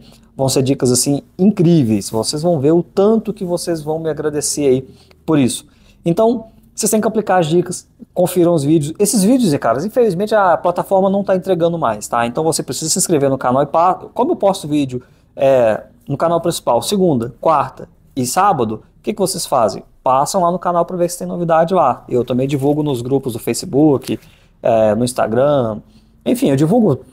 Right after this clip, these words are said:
tudo quanto é rede social aí. Então, fiquem atentos, caras, porque vão ser dicas bem legais aí, vão ajudar demais, assim, caras. Assim como essas dicas que eu já passei pra vocês, ajudam muito, saca? Ajudam muito, cara. Vocês fazer,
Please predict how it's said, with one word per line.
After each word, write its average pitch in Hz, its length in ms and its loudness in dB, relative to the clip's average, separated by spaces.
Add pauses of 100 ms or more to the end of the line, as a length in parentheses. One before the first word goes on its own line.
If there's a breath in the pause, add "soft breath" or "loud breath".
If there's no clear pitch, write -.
tudo 190 160 -2
quanto 190 240 -2
é - 20 2
rede 165 220 0
social 135 500 0
aí. 101 140 0 (320 soft breath)
Então, 233 320 -2
fiquem 233 400 0
atentos, 208 500 0
caras, 107 320 -2
porque - 380 -2
vão 170 180 0
ser 180 200 -2
dicas 156 320 -4
bem 156 200 2
legais 143 460 2
aí, 135 420 2
vão 139 220 0
ajudar 127 280 0
demais, 127 520 0
assim, 107 300 -6
caras. 101 400 -12
Assim - 280 0
como 302 160 2
essas 196 220 2
dicas 147 240 -2
que - 60 -4
eu 127 40 0
já 110 300 2
passei 123 500 -2
pra 123 120 -4
vocês, 139 320 -2
ajudam 147 320 0
muito, 165 600 2 (520 soft breath)
saca? 127 340 -2
Ajudam 143 280 0
muito, 143 500 2
cara. 98 240 -8
Vocês 123 160 -14
fazer, 139 560 0